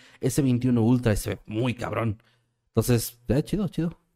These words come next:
A ver, vamos, déjenme ver lo de los videos porque, mm, no quiero poner ningún video hasta saber que no, que no me están troleando. Dice, "Princess, saludos desde Puerto Rico, ¿me podría hacer un saludo con voz de narrador?"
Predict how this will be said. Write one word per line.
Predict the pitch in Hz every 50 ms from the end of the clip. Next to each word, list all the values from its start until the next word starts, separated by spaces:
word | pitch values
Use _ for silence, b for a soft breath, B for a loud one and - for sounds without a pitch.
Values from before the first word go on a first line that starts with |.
| _ _ _ _ _ _ _ _ _ _ _ _ _ _ _ _ _ _ _ _ _ _ _ _ _ _ _ _ _ _ _ _
A | - 156 156
ver, | 165 165
vamos, | 180 185 208 190 202
déjenme | 214 - 247 233 220 190
ver | 180 190
lo | 202 208 196
de | 180
los | 147 139 127 123
videos | 120 120 127 127 120 120 120
porque, | - 120 113 - 123 117 117 117 113
mm, | 117 117 117 - - -
no | 151 147 151
quiero | 147 196 190 165
poner | 151 147 151
ningún | 160 165 170 165 156
video | 143 143 143
hasta | 151 147 -
saber | - 131 120 123 131 135 131 - _ _ _ _ _ _ _ _ _ _ _
que | - 127
no, | 123 123 127 123 123
que | - 123
no | 127 131
me | 135 131
están | 131 131 123
troleando. | 123 123 117 117 110 107 104 101
Dice, | 104 113 - - 147 143 139
"Princess, | 143 - 160 180 185 180 185 190 170
saludos | 151 160 147 156 165 170 160
desde | 151 139 139
Puerto | - - 123 123 135
Rico, | 131 147 156 - 165
¿me | 160 143
podría | - 131 127 135
hacer | 135 - - 147
un | 143
saludo | - 135 135 143 139
con | - 127
voz | 123 127
de | 127 127
narrador?" | 123 117 113 117 131 147 147